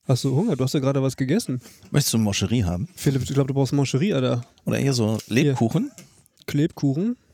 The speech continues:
Speaker 1: Oder ha-, wir haben auch Hans Riegel Bonn dabei.
Speaker 2: Haribo. Gebäck. Und natürlich haben wir auch Ingwertee.
Speaker 1: Ingwertee, ne?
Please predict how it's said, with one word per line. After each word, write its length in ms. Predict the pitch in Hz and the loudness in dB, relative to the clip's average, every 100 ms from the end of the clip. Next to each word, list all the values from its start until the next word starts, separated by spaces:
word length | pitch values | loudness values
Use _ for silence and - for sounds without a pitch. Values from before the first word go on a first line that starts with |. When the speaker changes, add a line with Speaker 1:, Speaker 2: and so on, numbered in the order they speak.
| _ _ _ _ _ _ - | _ _ _ _ _ _ -2
Speaker 1:
Oder 180 | 156 | 0
ha-, 80 | 156 - | 0 -2
wir 120 | 139 | -2
haben 160 | 156 160 | 0 0
auch 300 | 156 147 - | -2 -2 -2
Hans 180 | 160 156 | 0 0
Riegel 200 | 151 139 | 0 0
Bonn 220 | 147 175 | 0 0
dabei. 420 | 139 120 123 214 - _ _ - | 0 0 0 -2 -4 _ _ -2
Speaker 2:
Haribo. 760 | 113 117 92 87 85 113 220 254 - - - _ - - - _ _ - | 0 2 0 0 -2 -2 0 -2 -8 -20 -20 _ -20 -20 -20 _ _ -2
Gebäck. 420 | 131 117 - - _ _ _ | 2 2 -2 -10 _ _ _
Und 180 | 156 - _ _ - | 0 0 _ _ -4
natürlich 540 | 113 - 135 147 139 | -2 0 0 0 0
haben 120 | 139 | 0
wir 140 | 139 120 | 0 0
auch 340 | 104 151 - _ _ _ - | 0 -2 -8 _ _ _ -2
Ingwertee. 640 | 151 98 69 - - - | 0 0 -2 -6 -8 -4
Speaker 1:
Ingwertee, 280 | 151 143 | -2 0
ne? 100 | 123 | -2